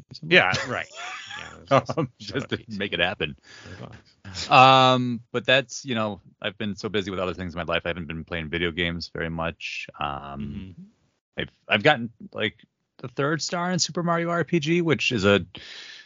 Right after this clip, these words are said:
Speaker 1: is an awesome remake. Um, it really is. It's just, it's nostalgic. Um, the new stuff that, like, just the new animations and all of that stuff. And they hold to the tr-,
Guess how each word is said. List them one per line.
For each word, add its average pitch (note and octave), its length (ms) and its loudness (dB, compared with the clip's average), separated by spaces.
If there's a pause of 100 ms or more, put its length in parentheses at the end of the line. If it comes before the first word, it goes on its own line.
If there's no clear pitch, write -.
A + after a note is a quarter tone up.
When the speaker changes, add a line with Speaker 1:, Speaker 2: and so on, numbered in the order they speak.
(200)
Speaker 1:
is B2+ 120 4
an C3 200 4
awesome G#2 400 4
remake. D#2 640 -12
Um, F2 560 -4 (480)
it A2+ 140 -2
really G#2 300 4
is. E2 260 -2
It's F2+ 160 -6
just, - 500 2
it's A2 220 -6
nostalgic. G2+ 760 4 (260)
Um, E2 600 0 (640)
the G2+ 60 0
new G#2+ 200 4
stuff - 420 2
that, F2 200 2 (200)
like, F2+ 200 0
just - 240 -2
the F#2+ 80 -2
new F2 240 -2
animations D#2+ 720 0
and D#2 140 -8
all D#2 220 0
of D2+ 80 -2
that D2+ 180 -2
stuff. - 400 -4 (260)
And B2 260 8
they A2+ 100 8
hold G#2+ 340 2
to G#2 100 -8
the F#2 80 -4
tr-, - 140 -12